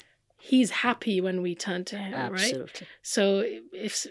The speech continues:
Speaker 1: if you're out there feeling that, you know, "I've been neglectful, I haven't really been fulfilling my role towards Allah, my, my,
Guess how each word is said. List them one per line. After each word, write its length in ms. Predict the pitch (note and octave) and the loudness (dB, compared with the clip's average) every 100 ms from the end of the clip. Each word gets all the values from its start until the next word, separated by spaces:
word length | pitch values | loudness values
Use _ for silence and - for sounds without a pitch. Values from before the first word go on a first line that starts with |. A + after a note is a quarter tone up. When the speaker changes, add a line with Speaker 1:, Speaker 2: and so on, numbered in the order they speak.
| F4 | -8
Speaker 1:
if 160 | G3 | -2
you're 400 | A3+ A#3 G#3+ G#3 - | 2 4 6 4 4
out 220 | G#3+ G#3 | 0 2
there 220 | G3 F#3+ | 0 0
feeling 640 | - A3+ G#3+ G3 F#3 F3+ | 0 2 4 4 2 0
that, 280 | F3 F#3 D#4+ | -2 -4 -4
you 60 | G3 | -4
know, 340 | F#3 F3 E3+ - | -2 -2 -4 -2
"I've 240 | G3+ F#3 | -2 0
been 180 | F#3+ F#3+ | 0 0
neglectful, 800 | F3 G3 - - - G3 F#3 F3+ | 0 0 -2 -4 0 2 2 0
I 120 | F#3 | -2
haven't 340 | G3+ G3 F3+ - | -2 -2 -2 -2
really 380 | F#3+ F#3 F#3 F3 - - | -2 0 -2 -4 -12 -8
been 380 | F#3+ F3+ E3+ E3+ - _ _ _ | -4 -2 -4 -8 -14 _ _ _
fulfilling 560 | - F#3+ - A#3+ G3+ F#3 | -6 -2 4 4 6 2
my 300 | F#3+ G3+ F#3+ | 2 2 2
role 380 | F3 F#3 F#3+ F#3 | 2 2 2 -2
towards 400 | - F#3 F3+ F#3+ | -2 0 0 -2
Allah, 320 | F#3 F#3+ A3 | -2 -2 -2
my, 320 | F#3 F3 F3+ | -2 -4 -4
my, 280 | G#3+ F#3 F3+ | -6 -6 -6